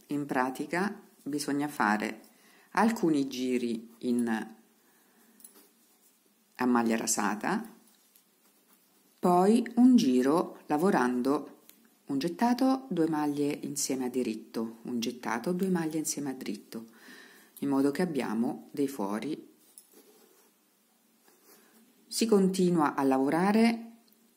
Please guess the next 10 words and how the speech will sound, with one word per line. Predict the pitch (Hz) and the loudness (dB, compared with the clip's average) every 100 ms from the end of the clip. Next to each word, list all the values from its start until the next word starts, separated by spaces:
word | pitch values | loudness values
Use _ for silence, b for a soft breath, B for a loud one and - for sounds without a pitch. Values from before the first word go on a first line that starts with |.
| _ _ _ _ _ | _ _ _ _ _
facendo | - 165 175 160 160 | -6 -2 2 2 2
lo | 151 | 2
stesso | 151 - 226 - 180 | 0 2 2 4 2
numero | 165 147 147 151 156 - - - | 0 0 0 0 -2 -4 -14 -8
di | 185 | -4
ferri | 180 139 131 160 160 | -2 -2 -2 -4 -2
che | 170 | -2
abbiamo | 160 156 160 | 0 0 0
lavorato | 170 208 143 117 160 185 | 0 0 0 -2 -2 -4
prima | - - 151 147 160 170 | -4 -8 -4 -2 -2 -6